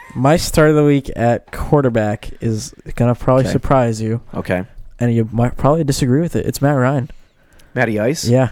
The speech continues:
Speaker 2: Yeah, I would sit him too.
Speaker 1: I said start.
Speaker 2: <laughs>
Speaker 1: Start, buddy.
Speaker 2: I was trying to change your mind,
Speaker 1: So,
Speaker 2: convince you that you were
Speaker 1: you know
Speaker 2: making
Speaker 1: why?
Speaker 2: the wrong
Speaker 1: It's
Speaker 2: decision.
Speaker 1: home against Jacksonville.
Speaker 2: Okay.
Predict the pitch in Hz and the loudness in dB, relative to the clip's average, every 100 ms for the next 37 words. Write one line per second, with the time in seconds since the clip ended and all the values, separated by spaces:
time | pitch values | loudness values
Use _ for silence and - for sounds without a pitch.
0 | - 117 120 151 - 123 107 151 131 - | -2 -2 0 -2 -4 -8 -8 -12 -14 -20
1 | - - 120 117 123 - - 135 - - | -20 -2 0 0 -2 -2 2 2 0 -6
2 | - - - - - - - _ _ - | -6 -6 -16 -18 -20 -20 -20 _ _ -14
3 | - - 135 135 120 117 120 135 - - | -8 2 2 2 2 2 2 0 -6 -14
4 | - 120 - 131 120 117 127 120 113 101 | -10 -10 -6 -4 -4 -4 -4 -4 -4 -4
5 | 101 107 120 135 131 123 123 127 113 117 | -2 -2 2 2 2 -2 -4 -4 -2 -2
6 | 113 107 117 147 170 147 143 180 110 110 | -2 -4 2 2 4 6 4 2 -4 -6
7 | 110 131 139 - 160 185 208 214 180 - | -2 0 2 4 4 4 2 0 0 2
8 | 147 143 - 120 110 104 120 104 113 | 4 2 0 -2 -2 -4 -2 -2 -2